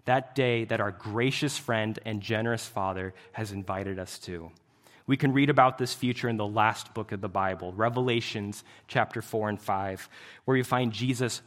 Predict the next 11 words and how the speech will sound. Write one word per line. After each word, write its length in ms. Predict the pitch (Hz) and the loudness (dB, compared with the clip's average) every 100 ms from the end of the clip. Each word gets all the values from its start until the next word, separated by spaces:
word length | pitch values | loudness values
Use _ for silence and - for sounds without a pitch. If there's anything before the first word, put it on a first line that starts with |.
| _ - | _ -2
opening 600 | 135 143 151 147 147 147 | 0 2 4 6 6 4
a 80 | 139 | -2
scroll 380 | - - 117 | -6 -2 0
that 180 | 110 110 | 0 0
contains 560 | 120 110 - 131 127 101 | -2 -4 -2 0 0 -2
God's 440 | - 117 117 113 | -4 -2 -2 -4
plan 360 | - 110 90 87 | -8 -6 -6 -8
to 140 | - | -10
deliver 380 | 113 110 117 113 | -6 -2 0 0
his 320 | 104 131 127 | -2 -2 -4
people 500 | - 117 107 101 98 | -4 -6 -4 -6 -8